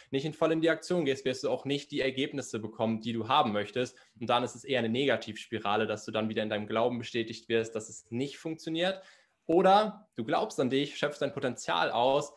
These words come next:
gibst hundert Prozent, hast positive Ergebnisse und das bestärkt dich wieder in dem Glauben darin, ähm, dass du's kannst. Und so baust du das im Endeffekt auf. Und das ist dementsprechend meiner Meinung nach so die Basis, einfach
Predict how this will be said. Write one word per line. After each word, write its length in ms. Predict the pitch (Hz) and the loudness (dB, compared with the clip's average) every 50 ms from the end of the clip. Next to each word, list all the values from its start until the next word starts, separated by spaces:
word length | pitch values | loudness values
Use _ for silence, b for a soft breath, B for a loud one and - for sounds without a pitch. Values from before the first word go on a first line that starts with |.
| b _ | b _
gibst 280 | _ 147 151 - - - | _ -6 -6 -6 -4 -2
hundert 200 | 160 156 147 147 | -2 -2 -2 -2
Prozent, 540 | - 131 120 - - 151 175 185 185 - - - | -4 -8 -6 -2 0 0 0 0 -2 -6 -4 -2
hast 240 | 131 131 - - | -2 -2 -2 -4
positive 380 | - - 160 151 147 - 131 127 | -4 -4 -4 -2 -4 -2 -2 0
Ergebnisse 380 | 120 120 147 151 156 156 - 151 | 0 0 -2 -4 -6 -6 -4 -4
und 80 | 127 | -4
das 120 | 135 135 - | -4 -4 -6
bestärkt 360 | 131 117 - 131 117 120 - | -8 -4 -2 0 0 0 -2
dich 120 | 123 - | -6 -6
wieder 120 | 135 127 117 | -6 -4 -2
in 40 | |
dem 140 | 113 110 107 | -2 -4 -2
Glauben 300 | 107 104 107 113 113 117 | 0 0 2 2 2 0
darin, 400 | 110 110 104 110 107 107 107 107 B B B B | 0 0 2 0 -2 -2 -4 -8 B B B B
ähm, 220 | 117 110 110 107 104 | 2 2 2 4 2
dass 180 | 113 113 113 - | 2 0 0 -4
du's 140 | 110 - | -10 -10
kannst. 400 | - - 113 120 131 127 - - b b b b | -2 0 0 0 0 -2 -6 -12 b b b b
Und 120 | - 117 110 | -6 -4 -2
so 320 | 107 117 117 120 117 - - _ _ | 0 2 2 2 0 -2 -10 _ _
baust 260 | 117 110 120 117 - | 0 0 0 0 -2
du 40 | 117 | -4
das 180 | 113 113 113 113 | -4 -4 -4 -2
im 60 | 110 | -2
Endeffekt 420 | 110 110 107 - 107 104 - - | -2 -2 -2 -4 -8 -8 -8 -6
auf. 280 | - 101 101 101 101 - b b b b b b b _ | -2 -2 -2 -2 -4 -8 b b b b b b b _
Und 580 | - 117 120 120 120 120 120 120 117 - - - _ _ | 2 4 6 6 6 4 4 2 -2 -6 -12 -18 _ _
das 200 | - 147 151 151 | 0 0 0 0
ist 220 | - 165 160 - 165 | -4 -8 -4 -2 0
dementsprechend 480 | 160 156 143 - - 143 131 123 117 | 0 0 0 -2 -2 -2 -2 -2 0
meiner 200 | 120 131 139 135 | 0 2 2 2
Meinung 160 | 131 127 123 | 2 0 0
nach 120 | 123 120 117 | 0 -2 -2
so 100 | - 113 | -4 -6
die 120 | 104 107 | -8 -8
Basis, 420 | - - 107 110 123 127 110 107 113 | -4 0 2 4 4 4 2 0 -4
einfach 320 | 113 110 113 107 - - | -4 -6 -6 -8 -10 -14